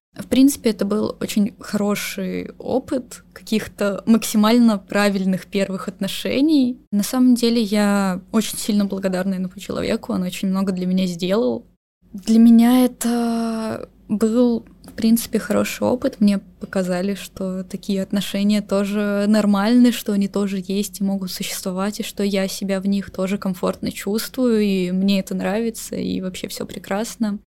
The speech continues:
Долгое время до меня не доходила важность такого опыта, и только, может,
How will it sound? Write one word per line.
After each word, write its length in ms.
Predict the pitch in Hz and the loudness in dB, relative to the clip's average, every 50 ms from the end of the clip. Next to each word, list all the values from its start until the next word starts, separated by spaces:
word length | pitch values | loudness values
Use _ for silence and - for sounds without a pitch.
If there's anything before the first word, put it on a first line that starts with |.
| _ - | _ -4
Долгое 440 | 226 202 214 220 220 202 226 214 | 0 0 2 2 2 2 2 2
время 320 | 196 208 220 226 240 247 240 | 2 2 4 4 4 4 4
до 140 | 208 202 208 | 4 4 4
меня 380 | 208 208 208 214 214 220 220 | 4 6 4 4 2 2 4
не 460 | 220 214 208 208 208 214 214 208 208 202 | 4 6 6 6 4 2 2 0 0 -2
доходила 1040 | 202 185 202 202 214 - 233 214 180 208 220 226 226 226 208 196 190 190 190 185 190 | -2 0 0 -2 0 0 -2 -2 0 0 0 2 2 2 2 2 0 -2 -4 -6 -4
важность 420 | 185 202 202 196 208 196 - - | -2 -2 0 0 0 0 0 -4
такого 280 | - 190 - 208 190 196 | -6 -4 -4 -2 -2 0
опыта, 480 | 190 208 254 269 - 349 - - 226 214 - - - - _ _ _ _ | 0 0 2 2 2 0 0 0 -2 -2 -2 -6 -14 -20 _ _ _ _
и 460 | - 214 208 202 202 196 190 190 208 - - - | 0 2 2 4 2 2 0 0 -4 -8 -6 -2
только, 280 | - 202 185 180 - 202 | 0 0 0 0 0 0
может, 460 | 190 190 185 180 - 185 185 - | 2 2 0 -2 -4 -6 -8 -12